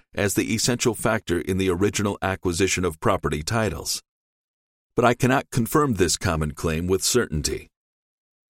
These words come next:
Although I am better versed than the average bear in the early literature on property,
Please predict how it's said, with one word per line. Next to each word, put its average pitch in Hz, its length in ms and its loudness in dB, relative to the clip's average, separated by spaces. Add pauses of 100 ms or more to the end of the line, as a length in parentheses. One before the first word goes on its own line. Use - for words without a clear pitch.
(220)
Although 92 280 4
I 87 120 2
am 85 140 -2
better 85 320 2
versed 113 400 2
than 87 160 0
the 82 140 -2
average 78 440 0
bear 101 300 2
in 73 80 -2
the 87 160 0
early 90 240 2
literature 87 540 2
on 76 160 -4
property, 78 500 -2